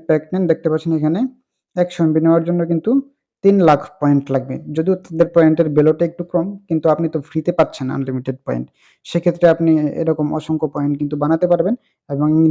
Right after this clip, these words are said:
এমবি কিন্তু আপনি নিতে পারবেন খুব সহজেই। সেই সাথে আপনি সোশ্যাল প্যাক নিলে আপনি আরও কম পয়েন্ট দিয়ে নিতে পারবেন। আপনি এসএমএস নিলে এক লাখ পয়েন্ট দিয়েও নিতে পারবেন। তো আপনারা পয়েন্টগুলো এখান থেকে এভাবে কাজে লাগাতে পারবেন। তো এক সময় হচ্ছে তাদের পয়েন্টগুলো,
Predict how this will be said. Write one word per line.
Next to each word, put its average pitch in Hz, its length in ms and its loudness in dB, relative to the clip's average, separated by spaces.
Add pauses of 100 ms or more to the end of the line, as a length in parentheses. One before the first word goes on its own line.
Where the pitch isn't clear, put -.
(140)
এমবি 165 280 -2
কিন্তু 151 260 -4
আপনি 143 240 0
নিতে 156 300 -2
পারবেন 156 280 0
খুব 131 180 -18
সহজেই। 131 420 -8 (380)
সেই 160 140 -4
সাথে 170 220 4
আপনি 170 200 2
সোশ্যাল 170 380 -2
প্যাক 156 240 -2
নিলে 160 220 0
আপনি 156 200 -2
আরও 147 180 -2
কম 156 220 -6
পয়েন্ট 143 320 -2
দিয়ে 147 120 0
নিতে 151 200 -4
পারবেন। 143 300 -4 (380)
আপনি 156 260 -2
এসএমএস 151 440 0
নিলে 156 240 2 (460)
এক - 200 -6
লাখ 143 180 4 (420)
পয়েন্ট 147 240 2
দিয়েও 143 140 2
নিতে 151 220 2
পারবেন। 127 340 0 (680)
তো - 60 -4
আপনারা 180 240 4
পয়েন্টগুলো 175 520 4
এখান 160 240 2
থেকে 170 200 -2
এভাবে 160 280 0
কাজে 185 220 2
লাগাতে 175 280 4
পারবেন। 135 360 -4 (480)
তো 175 40 6
এক 175 100 6
সময় 180 220 2
হচ্ছে 175 180 0
তাদের 165 300 4
পয়েন্টগুলো, 165 520 4